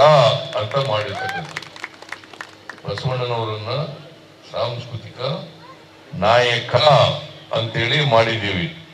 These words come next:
ಕಾರಣ ಯಾಕಪ್ಪ ಅಂತಂದ್ರೆ, ಬಸವಣ್ಣನವರು, ಬುದ್ಧ, ಬಸವ, ಅಂಬೇಡ್ಕರ್, ಗಾಂಧೀಜಿ ಇವರೆಲ್ಲರೂ ಕೂಡ ಜಾತಿ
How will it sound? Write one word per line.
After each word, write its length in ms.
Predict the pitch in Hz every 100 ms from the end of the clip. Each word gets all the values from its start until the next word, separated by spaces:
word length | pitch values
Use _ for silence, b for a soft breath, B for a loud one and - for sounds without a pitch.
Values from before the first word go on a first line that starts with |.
| - - -
ಕಾರಣ 260 | 123 160 165
ಯಾಕಪ್ಪ 460 | 156 147 131 120
ಅಂತಂದ್ರೆ, 920 | 113 104 87 90 82 101 113 123 143 - - - - -
ಬಸವಣ್ಣನವರು, 1000 | 104 107 143 143 131 117 104 101 117 131 143 - - - - - - - - - - - - - - - -
ಬುದ್ಧ, 260 | - 120 - 117 117 127 123 - - -
ಬಸವ, 340 | 104 - 110 110 113 131 139 151 - - - -
ಅಂಬೇಡ್ಕರ್, 1040 | 104 120 131 - 117 107 123 135 - -
ಗಾಂಧೀಜಿ 720 | 101 113 113 120 110 104 104
ಇವರೆಲ್ಲರೂ 520 | 107 98 101 139 160
ಕೂಡ 300 | 180 - 90 95 147 -
ಜಾತಿ 260 | 98 - 113